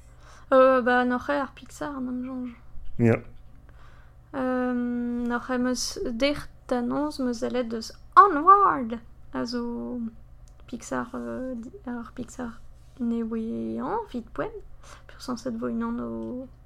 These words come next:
Speaker 1: da zont mez benn nebeut, enfin, ar miz-mañ. Euh, n'ouzon ket penaos. Euh, n'oc'h a ya Onward, a zo En avant e galleg. Hag a, hum, ba, amzer vamm a kalzik rak warnio.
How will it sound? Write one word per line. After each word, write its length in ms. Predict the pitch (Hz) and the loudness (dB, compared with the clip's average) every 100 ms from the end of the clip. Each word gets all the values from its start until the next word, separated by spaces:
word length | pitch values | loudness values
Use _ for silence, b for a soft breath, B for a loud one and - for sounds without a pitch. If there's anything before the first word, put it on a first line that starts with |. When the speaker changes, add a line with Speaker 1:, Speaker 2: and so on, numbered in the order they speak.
| - - - - - - - | -20 -20 -20 -20 -20 -16 -8
Speaker 1:
da 320 | 247 240 247 | -6 -6 -8
zont 240 | 233 233 220 | -6 -4 -4
mez 180 | 233 226 - | -4 -6 -8
benn 200 | 226 240 | -6 -6
nebeut, 280 | 226 330 - | -6 -8 -12
enfin, 200 | - 240 | -10 -8
ar 40 | 240 | -6
miz-mañ. 300 | 240 - 320 - - - - - - - - - b b b b b b b b b b b - - - - | -8 -8 -12 -16 -20 -20 -20 -20 -20 -20 -18 -18 b b b b b b b b b b b -18 -18 -18 -16
Euh, 420 | 123 - 80 - | -14 -14 -14 -10
n'ouzon 380 | 247 269 254 247 | -6 -4 -4 -4
ket 140 | 247 | -6
penaos. 400 | 240 262 311 - - - - - | -6 -6 -6 -10 -14 -16 -8 -2
Euh, 840 | 254 254 247 247 240 240 247 240 | 0 2 0 0 0 0 0 0
n'oc'h 320 | 233 240 247 | 0 0 0
a 120 | 254 247 | 0 4
ya 380 | 285 302 302 - | 4 4 2 0
Onward, 580 | 254 254 269 294 320 302 | 2 4 4 4 4 4
a 140 | 262 | 2
zo 640 | 226 247 254 240 247 240 233 | 0 -2 0 0 0 -2 0
En 160 | 254 | 2
avant 300 | 254 233 269 | 2 0 -2
e 100 | 285 | -2
galleg. 480 | 233 233 330 - - - - - - - - - | -2 -2 -4 -8 -14 -12 -10 -10 -12 -16 -18 -2
Hag 280 | 269 269 247 | 2 2 4
a, 520 | 247 240 233 233 233 | 4 4 2 2 0
hum, 960 | 233 233 233 233 226 226 226 226 226 247 | 0 0 0 0 0 0 0 0 -2 -2
ba, 120 | 247 | 0
amzer 320 | 240 233 240 | 2 2 2
vamm 300 | 226 247 294 | 2 4 4
a 260 | 277 233 226 | 4 4 0
kalzik 420 | 220 254 311 403 | 0 -2 2 2
rak 240 | 302 294 277 | 2 2 4
warnio. 420 | 285 294 294 | 4 4 2